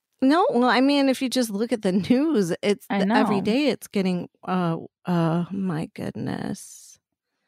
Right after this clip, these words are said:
Speaker 1: Oh, okay. There might be a little quiet spot there 'cause my thing just said, "Lost connection to server."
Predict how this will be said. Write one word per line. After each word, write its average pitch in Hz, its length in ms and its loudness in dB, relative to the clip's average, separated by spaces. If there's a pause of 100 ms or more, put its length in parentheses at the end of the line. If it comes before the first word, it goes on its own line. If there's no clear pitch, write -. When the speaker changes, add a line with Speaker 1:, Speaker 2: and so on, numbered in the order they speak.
(720)
Speaker 1:
Oh, 185 240 0
okay. 156 300 -10 (640)
There 226 140 2
might 190 240 4
be 175 140 2
a 170 80 4
little 165 300 2
quiet 160 520 0
spot 175 320 0
there 180 240 2
'cause 170 260 -2
my 160 440 0
thing 165 260 0
just 160 200 0
said, 165 260 -2
"Lost 262 340 2
connection 269 440 2
to 254 100 2
server." 202 720 0